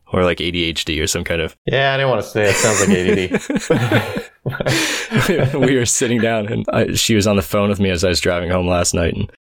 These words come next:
Speaker 1: I was explaining this to her, and she's like, "Yeah, you definitely have some kind of, like, A D D, A D H D." I'm like, "I know how to, I know how to relatively control it," but, but it was just a
Speaker 2: Yeah.
Speaker 1: funny thing about that productivity thing of, like, I was reading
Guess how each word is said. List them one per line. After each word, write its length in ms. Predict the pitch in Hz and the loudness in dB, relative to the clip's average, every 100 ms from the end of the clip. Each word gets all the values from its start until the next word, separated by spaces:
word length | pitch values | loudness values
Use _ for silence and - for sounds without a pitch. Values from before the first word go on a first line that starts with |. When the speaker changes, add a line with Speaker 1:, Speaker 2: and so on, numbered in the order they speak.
| - | -2
Speaker 1:
I 140 | 95 | 0
was 260 | 92 - - | 2 0 -2
explaining 420 | - - 98 95 | -2 0 0 2
this 180 | 90 - | 0 0
to 120 | 92 | 0
her, 80 | 87 | 2
and 100 | 87 | 0
she's 220 | - - | -2 0
like, 220 | 92 87 | 0 -2
"Yeah, 240 | 92 92 95 | -2 0 0
you 200 | 90 95 | 0 -2
definitely 380 | 104 95 107 92 | 0 -2 0 0
have 180 | 92 | 0
some 220 | - 98 90 | 0 -2 0
kind 160 | 92 | -2
of, 260 | 85 80 - | -4 -6 -4
like, 200 | 85 - | -4 -4
A 120 | - 92 | -4 -2
D 120 | 87 | 0
D, 220 | 82 82 | 0 0
A 100 | 82 | 2
D 140 | 85 85 | 2 0
H 160 | 82 | -2
D." 100 | 92 | -2
I'm 120 | 87 | -2
like, 140 | 92 92 | -2 -2
"I 80 | 104 | -2
know 200 | 120 131 | 0 0
how 180 | 123 | 0
to, 360 | 110 104 95 104 - - | -2 -2 -2 -6 -12 -4
I 100 | 110 | -2
know 160 | 117 | 0
how 340 | 123 - 107 101 | -2 -4 -6 -8
to 480 | - 113 98 90 82 | -6 0 0 0 0
relatively 540 | 98 98 95 101 92 | 0 2 0 0 -2
control 420 | 87 95 104 104 | -4 -2 0 2
it," 140 | 92 - | 0 0
but, 220 | 92 - - - _ | -2 -2 -8 -20 _
but 120 | 127 | 2
it 80 | 127 | 4
was 160 | 127 - | 2 2
just 260 | 127 - - | -2 -4 -6
a 40 | 107 | -2
Speaker 2:
Yeah. 60 | |
Speaker 1:
funny 200 | 85 135 | 0 0
thing 200 | 120 117 | 0 0
about 200 | 104 101 | 0 0
that 140 | 98 92 | -2 -4
productivity 640 | 104 98 92 - 104 117 | -2 -2 -2 0 0 0
thing 280 | - 85 82 | 0 -2 -4
of, 120 | 85 | -4
like, 240 | 92 87 - - _ | -2 -2 -4 -14 _
I 220 | 78 98 | -4 -2
was 180 | 110 104 | -2 0
reading 440 | 110 127 127 110 | 2 2 4 2